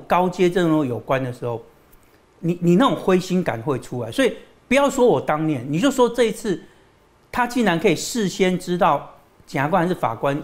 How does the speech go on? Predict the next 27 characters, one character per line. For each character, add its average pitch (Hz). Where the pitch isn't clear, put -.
要 170
讯 151
问 143
的 127
内 127
容， -
然 156
后 180
因 175
为 170
这 170
样 151
被 143
羁 -
押， 131
你 156
不 269
觉 156
得 156
这 226
就 247
是 220
我， 147
我 160
讲 120
的 117
啊？ 117